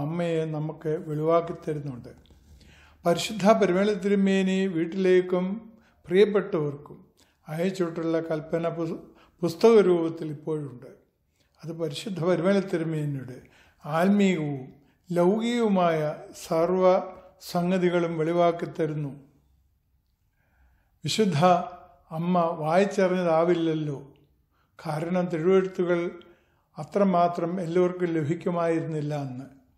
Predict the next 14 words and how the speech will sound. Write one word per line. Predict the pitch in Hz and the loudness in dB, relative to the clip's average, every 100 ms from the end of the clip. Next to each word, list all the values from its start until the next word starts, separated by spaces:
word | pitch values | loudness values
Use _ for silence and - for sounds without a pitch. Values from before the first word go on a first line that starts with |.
| _ _ _ _ _ 175 | _ _ _ _ _ -6
പക്ഷേ | 156 - 170 | -4 0 0
തിരുവെഴുത്ത് | 160 - 160 175 170 175 175 170 | 0 -4 0 2 2 0 -2 -2
കേട്ടും | - 175 175 175 175 190 - - _ _ _ _ _ _ _ _ | -2 2 2 2 -2 -4 -10 -20 _ _ _ _ _ _ _ _
മനനം | 151 170 190 190 190 | -6 0 4 4 4
ചെയ്തും | 160 170 165 175 202 - - _ _ _ _ _ _ _ | 2 0 2 -2 -6 -12 -20 _ _ _ _ _ _ _
ധ്യാനിച്ചും | 160 151 175 185 185 185 175 | -4 4 4 4 2 -2 -4
പ്രാർത്ഥിച്ച് | 175 165 175 196 190 185 180 170 - - | 0 2 2 2 -4 -2 -2 -2 -4 -12
കരഗതമാക്കിയതാവണം | 156 180 208 208 180 185 180 160 156 151 151 143 - _ - | 0 2 4 4 2 0 -2 0 0 -2 -4 -8 -12 _ -8
ആ | 147 143 | -6 -6
അമ്മ. | 139 139 131 - _ _ _ _ _ _ _ _ _ _ _ _ _ _ _ _ _ _ - | -8 -10 -14 -20 _ _ _ _ _ _ _ _ _ _ _ _ _ _ _ _ _ _ -8
അമ്മ | 170 185 | 0 4
അറിഞ്ഞ | 185 165 190 196 | 4 4 4 4
കാര്യങ്ങൾ | 180 175 170 165 165 | 6 4 2 0 -2
ഒന്ന്, | 147 165 160 | -4 -4 -8